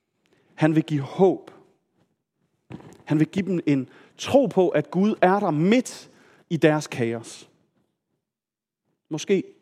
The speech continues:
er det også et håb, vi kan tage ind i vores liv. Så,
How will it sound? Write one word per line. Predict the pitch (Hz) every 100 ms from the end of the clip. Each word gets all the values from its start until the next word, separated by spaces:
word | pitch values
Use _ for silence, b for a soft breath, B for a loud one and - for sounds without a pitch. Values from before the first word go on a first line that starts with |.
| _ _ _ _ _ _ _ -
er | 131
det |
også | 135 135
et |
håb, | 117 139 110
vi | 123
kan | 123
tage | - 107
ind | 110
i |
vores | 107 120 127 -
liv. | 98 - _ _ _ _ _ _ _ _ _ _ _ _ _ _ _ _ _ _ _ _
Så, | - 156